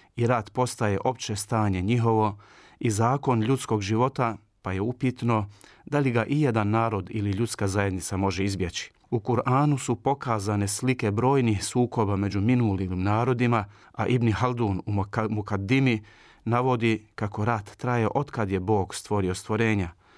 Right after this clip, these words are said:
Njegovo ishodište je uglavnom ili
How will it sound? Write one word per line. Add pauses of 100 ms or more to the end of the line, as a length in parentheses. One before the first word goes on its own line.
(200)
Njegovo
ishodište
je
uglavnom (380)
ili